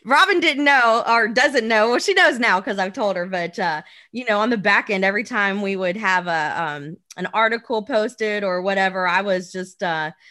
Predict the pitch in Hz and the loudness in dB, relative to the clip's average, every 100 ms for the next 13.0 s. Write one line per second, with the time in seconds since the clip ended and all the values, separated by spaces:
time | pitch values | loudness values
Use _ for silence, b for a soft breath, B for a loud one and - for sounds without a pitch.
0 | b b - 240 220 202 196 196 190 - | b b -8 -4 -2 0 0 0 -4 -6
1 | 208 185 180 190 180 202 180 180 190 175 | -4 -2 -2 -4 -2 -2 -4 -8 -10 -8
2 | 175 202 175 170 170 196 175 160 165 175 | -8 -8 -6 -6 -6 -6 -6 -6 -6 -8
3 | 175 165 165 165 165 175 160 139 160 165 | -8 -10 -6 -6 -6 -8 -14 -10 -10 -10
4 | 151 151 151 151 151 139 131 156 _ b | -10 -10 -10 -8 -8 -8 -10 -14 _ b
5 | b b - 185 202 277 254 226 214 214 | b b -4 -2 0 0 0 2 2 2
6 | 214 202 185 226 190 180 190 196 208 175 | 2 0 -6 -4 -2 0 -2 -4 -4 -6
7 | 180 202 - 180 143 170 170 165 165 170 | -6 -10 -6 -4 -4 -2 -4 -4 -8 -10
8 | - 180 185 202 196 190 180 - - 185 | -8 -8 -4 -2 -2 -2 -2 -2 -8 -2
9 | 202 202 - 185 202 190 170 165 165 B | -2 -2 -6 -4 -2 -2 -4 -6 -10 B
10 | B B 175 196 180 226 180 170 185 190 | B B -2 0 2 2 0 -2 0 0
11 | 190 185 175 170 - 160 165 160 160 180 | 0 -2 -4 -4 -2 -2 -2 -4 -6 -4
12 | 165 165 151 143 135 156 - 165 156 151 | -2 -2 -6 -8 -8 -10 -4 0 0 -2